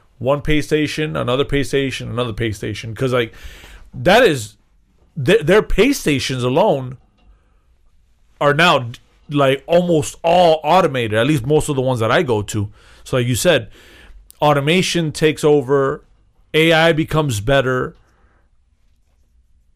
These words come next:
Th-, there's less jobs. And so, uh, the little jobs that you c-,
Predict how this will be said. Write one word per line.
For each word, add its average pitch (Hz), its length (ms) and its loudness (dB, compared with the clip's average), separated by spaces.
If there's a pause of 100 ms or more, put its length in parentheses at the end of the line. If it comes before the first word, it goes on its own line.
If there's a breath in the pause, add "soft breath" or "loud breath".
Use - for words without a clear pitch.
(480)
Th-, - 180 -14
there's 120 320 -2
less 131 260 0
jobs. - 640 -12
And 117 220 -6
so, 107 320 -2 (500 soft breath)
uh, 120 220 -6
the 107 120 -6
little 139 280 0
jobs 135 300 -2
that 123 60 -8
you 131 200 -6
c-, - 160 -14